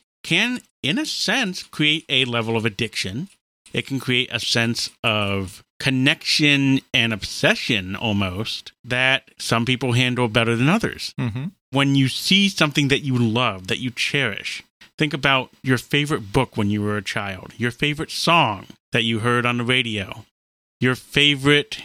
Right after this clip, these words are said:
Speaker 1: movie. Those are sort of like a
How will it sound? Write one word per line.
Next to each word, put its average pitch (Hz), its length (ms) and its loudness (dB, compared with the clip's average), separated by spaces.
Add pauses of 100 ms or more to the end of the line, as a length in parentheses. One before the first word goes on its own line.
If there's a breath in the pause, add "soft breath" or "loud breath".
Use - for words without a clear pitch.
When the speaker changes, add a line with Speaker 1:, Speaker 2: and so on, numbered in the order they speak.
(200)
Speaker 1:
movie. 139 640 4 (640)
Those 240 160 2
are 320 80 -2
sort 202 440 -4
of 180 120 -2
like 165 420 -4 (160)
a 117 720 0